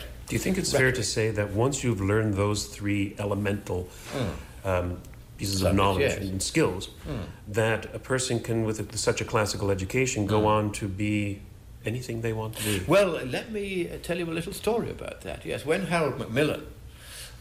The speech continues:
Speaker 2: was, uh, went up to Oxford to study the classics, of course, he too, by that stage, had already studied grammar and logic and rhetoric. His tutor said to him, "You're here for four years." It's a long course, uh,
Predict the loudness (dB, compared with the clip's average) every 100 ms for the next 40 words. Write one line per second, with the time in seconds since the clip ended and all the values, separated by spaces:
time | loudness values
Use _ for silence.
0 | 2 4 6 4 0 -6 -8 -8 -4 -2
1 | -2 -4 -4 -6 -8 -12 -6 -2 0 0
2 | -2 -4 -8 -4 -4 -4 -10 -10 -6 -6
3 | 0 0 0 -6 -12 -12 -10 -10 -8 -10
4 | -10 -14 -16 -16 -14 -8 -6 -4 -4 0
5 | 0 0 0 0 -2 0 0 2 -2 -4
6 | -4 -4 -6 -4 -2 0 2 2 0 -2
7 | -6 -16 -16 -10 0 2 2 0 -8 -16
8 | -20 -6 -2 0 -2 -6 -10 -12 -4 -2
9 | -2 -8 -12 -16 -12 -2 -2 -2 -12 -14
10 | -18 -18 -18 -18 -16 -14 -14 -14 -16 -16
11 | -6 -4 -2 0 2 2 2 0 0 -2
12 | -2 2 2 4 2 0 -2 4 4 4
13 | -2 -4 -6 -2 0 -2 -6 -4 -4 -6
14 | -12 -12 -14